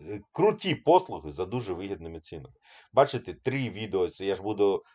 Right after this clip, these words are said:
розміщувати по одному, а так три, і в мене вже голова така вже не працююча, погано працює. Добре, друзі, мені ще сьогодні потрібно буде працювати, готувати учня, він грає у міжнародному турнірі, тому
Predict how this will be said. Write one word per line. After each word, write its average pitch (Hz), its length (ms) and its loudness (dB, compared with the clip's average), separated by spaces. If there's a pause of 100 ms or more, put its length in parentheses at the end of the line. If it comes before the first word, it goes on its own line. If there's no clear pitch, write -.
(120)
розміщувати 104 640 -2
по 95 140 -2
одному, 107 420 0
а 90 100 6
так 98 260 0
три, 127 220 -4
і 113 120 -6
в 80 60 -10
мене 104 260 -4
вже 90 240 -2
голова 95 480 4
така 87 340 -2
вже 73 200 -8
не 82 140 -10
працююча, 80 640 -12 (400)
погано 98 400 4
працює. - 400 -8 (380)
Добре, 180 320 12
друзі, 98 340 -2
мені 110 280 -4
ще 127 180 -4
сьогодні 123 420 2
потрібно 104 460 -2
буде 90 220 -2
працювати, 113 600 4
готувати 95 540 0
учня, 107 400 -6
він 90 160 -6
грає 90 240 2
у 85 60 -4
міжнародному 82 680 -4
турнірі, 120 480 -6
тому 87 380 -10